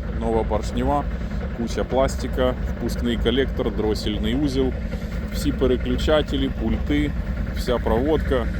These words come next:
От. Хтось скаже, що недоцільно, можливо, ремонтувати той квадрик.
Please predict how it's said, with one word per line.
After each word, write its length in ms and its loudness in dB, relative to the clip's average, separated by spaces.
От. 120 0
Хтось 200 0
скаже, 300 2
що 160 0
недоцільно, 540 2
можливо, 440 2
ремонтувати 580 0
той 200 0
квадрик. 380 2